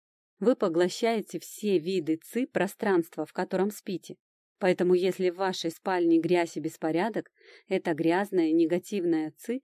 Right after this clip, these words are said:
поступает непосредственно в ваш организм и делает вас несчастным,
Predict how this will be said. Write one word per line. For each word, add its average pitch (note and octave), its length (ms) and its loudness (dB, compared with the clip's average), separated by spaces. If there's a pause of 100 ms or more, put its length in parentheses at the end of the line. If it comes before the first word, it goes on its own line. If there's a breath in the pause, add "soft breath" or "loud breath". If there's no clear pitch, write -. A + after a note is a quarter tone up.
(140)
поступает A3 580 -2
непосредственно F#3 920 0
в D#3+ 60 -8
ваш E3+ 240 -2
организм E3 640 -2 (320 soft breath)
и F3+ 100 -2
делает F#3+ 500 0
вас D#3 220 -6 (160)
несчастным, F3+ 760 -4